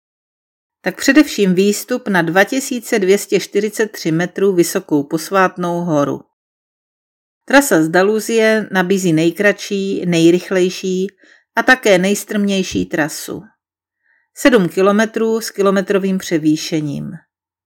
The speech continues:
Pět tisíc dvě stě schodů. Do Šrý Palabadali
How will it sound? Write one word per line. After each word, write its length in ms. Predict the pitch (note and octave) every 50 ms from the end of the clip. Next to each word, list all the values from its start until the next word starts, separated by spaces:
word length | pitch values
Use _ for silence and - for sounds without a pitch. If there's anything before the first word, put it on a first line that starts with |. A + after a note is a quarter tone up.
| _ _
Pět 260 | - F#3+ F#3 - -
tisíc 500 | - - A3+ A3+ - - B3 A#3+ - -
dvě 280 | F#3+ F3 F3 F3 F#3 F#3
stě 300 | F#3 - - - G3 F#3+
schodů. 600 | - - - - - F3 D3+ D3+ C#3+ C3 B2 - - _ _ _ _ _ _ _ _ _ _ _ _ _ _ _ _ _ _ _ _
Do 120 | - F#3+ F#3+
Šrý 340 | - - A#3+ B3 C#4 C#4 C4+
Palabadali 960 | - - G#3 G3+ G3+ G3+ F#3+ F#3 F#3+ F#3 F#3+ F#3 F3+ E3+ D#3+ D#3 E3 - -